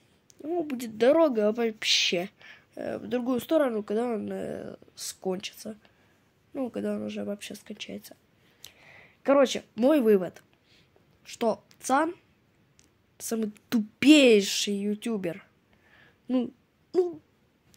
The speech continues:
ну, Фроздок, он так считает, э, то, что, то, что для него Pocket Edition — это Bedrock Minecraft.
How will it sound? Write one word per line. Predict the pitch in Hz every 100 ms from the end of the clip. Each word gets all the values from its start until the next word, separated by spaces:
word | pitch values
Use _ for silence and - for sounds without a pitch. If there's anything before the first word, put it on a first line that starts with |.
| _
ну, | 392
Фроздок, | 508 508 508 453 453 392
он | 339
так | 320 330
считает, | - 427 427 _ 349 339 311 302 285
э, | 294
то, | 277 339 339
что, | - 349 339 - - - -
то, | 359
что | 339 370
для | 302 339
него | 359 392 302 277 269 220
Pocket | 349 427 403 392
Edition — | 330 202 220 285 - 202 214
это | 330 392
Bedrock | 226 190 269 349 277 220
Minecraft. | 240 269 - 254 240 185